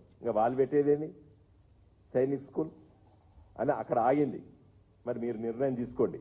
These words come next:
ఏ నిర్ణయం తీసుకుంటారో. అదే ఆంధ్రప్రదేశ్లో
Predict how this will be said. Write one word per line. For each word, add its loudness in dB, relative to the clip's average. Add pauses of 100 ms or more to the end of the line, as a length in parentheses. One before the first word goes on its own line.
(100)
ఏ 0
నిర్ణయం 0
తీసుకుంటారో. -8 (3000)
అదే 6
ఆంధ్రప్రదేశ్లో 4